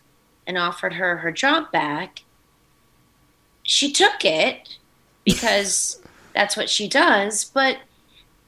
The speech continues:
she didn't put all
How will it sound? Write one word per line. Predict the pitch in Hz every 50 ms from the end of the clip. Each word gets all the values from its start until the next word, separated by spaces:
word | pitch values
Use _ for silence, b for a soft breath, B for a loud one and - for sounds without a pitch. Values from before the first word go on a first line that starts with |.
| _
she | _ - - - 254
didn't | 277 302 277 320 330 - - _
put | - - - 285 277 269 - - - - _ _ _ _ _ _ _ _ _ _ _ _ _ _ _ _ _ _ _ _ _ _ _ _ _ _ _
all | - - 233 233 233 233 233 233 233 220 208 196 190 180 165 160 151 156 165